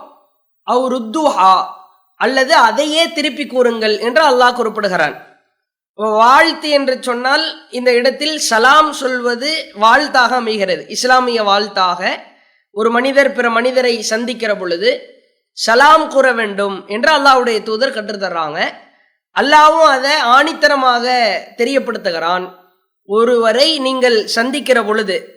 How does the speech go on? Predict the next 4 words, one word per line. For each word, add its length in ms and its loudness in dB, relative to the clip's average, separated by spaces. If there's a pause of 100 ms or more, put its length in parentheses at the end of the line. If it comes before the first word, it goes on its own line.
(580)
ஒருவரிடத்திலிருந்து 1300 2
நீங்கள் 400 -2
வாழ்த்தை 600 0
பெற்றால், 720 -4